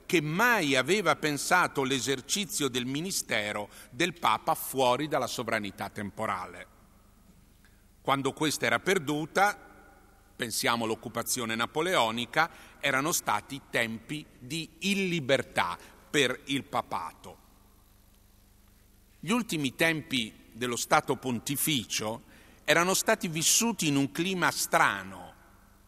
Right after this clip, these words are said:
Carlo Santucci, nella cui casa si svolsero poi i primi colloqui tra il Cardinal Gasparri e Mussolini,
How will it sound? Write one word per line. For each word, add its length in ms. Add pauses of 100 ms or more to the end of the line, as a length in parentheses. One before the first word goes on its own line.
(220)
Carlo 340
Santucci, 1080 (360)
nella 240
cui 280
casa 400
si 160
svolsero 600
poi 240
i 60
primi 340
colloqui 680 (240)
tra 160
il 80
Cardinal 500
Gasparri 760 (300)
e 80
Mussolini, 840